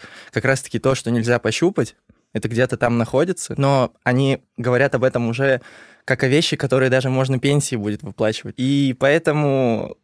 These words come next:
ну, в данном случае, мне кажется, главное опасение по поводу криптовалюты —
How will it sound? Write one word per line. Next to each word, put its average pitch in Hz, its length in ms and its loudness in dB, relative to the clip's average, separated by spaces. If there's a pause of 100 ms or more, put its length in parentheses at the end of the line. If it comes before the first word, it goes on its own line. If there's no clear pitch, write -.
(240)
ну, 131 360 -2
в - 80 -14
данном 143 280 0
случае, 156 400 0
мне 127 100 -2
кажется, 123 720 0
главное 147 300 2
опасение 135 400 -2
по - 40 -18
поводу 135 280 -2
криптовалюты — 127 720 -2